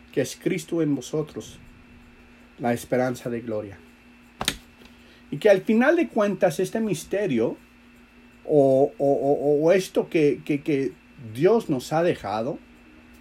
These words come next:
que es Cristo en usted, o en otras palabras, que es la vida eterna en usted.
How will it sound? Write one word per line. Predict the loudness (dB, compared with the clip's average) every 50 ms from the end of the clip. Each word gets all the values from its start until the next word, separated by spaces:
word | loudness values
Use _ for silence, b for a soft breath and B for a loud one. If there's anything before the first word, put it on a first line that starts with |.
| -20 -4 0
que | 4 6 6 6
es | 4 2
Cristo | -2 0 6 6 6 6 6 4 -2 0 2
en | 2 2
usted, | 0 0 -2 -2 0 0 0 -2 -4 -10 -18 -20 -20 -20 -20 _ -16 -6 -2
o | 2 2
en | 4 4
otras | 4 2 4 2 0 2
palabras, | 2 2 4 4 4 4 4 4 4 2 2 0 -6 -14 B B B B B B B B B B 0
que | 6 8 8
es | 8 8 6 2
la | 4 4 4 4
vida | 2 2 4 6 6 6 6 6 4 4
eterna | 4 2 0 -4 4 6 8 8 8 6 4 2 2 2 2 0 0 2
en | 2 2
usted. | 2 2 2 4 6 6 6 4